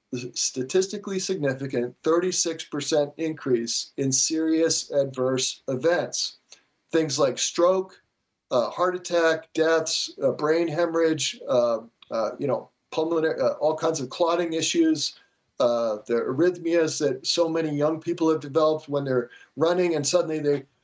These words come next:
their heart is, is acting in a strange way, and, and many times that can lead to death as well.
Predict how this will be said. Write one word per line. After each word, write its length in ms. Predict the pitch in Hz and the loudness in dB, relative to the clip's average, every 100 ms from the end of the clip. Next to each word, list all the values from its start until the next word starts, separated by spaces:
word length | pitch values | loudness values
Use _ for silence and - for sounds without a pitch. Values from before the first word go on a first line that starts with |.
| _ | _
their 140 | 160 143 | 0 0
heart 280 | - 175 | 2 2
is, 220 | 165 156 - | 0 -4 -4
is 260 | 170 156 156 | 0 2 2
acting 420 | 156 156 170 160 | 2 0 -2 -2
in 100 | 147 | 0
a 40 | |
strange 420 | 143 - 170 156 147 | -2 0 0 0 2
way, 280 | 170 180 | 2 2
and, 180 | 160 151 - | 0 -6 -6
and 260 | 147 139 143 | -4 -4 -4
many 260 | 147 151 151 | -2 -2 -2
times 300 | 147 147 135 | -2 0 2
that 200 | 143 147 | 0 0
can 140 | 147 | -6
lead 180 | 147 131 | -6 -4
to 120 | 135 | -4
death 300 | 127 139 135 | 2 2 0
as 120 | 127 | -6
well. 400 | 139 180 151 110 | -2 0 0 -2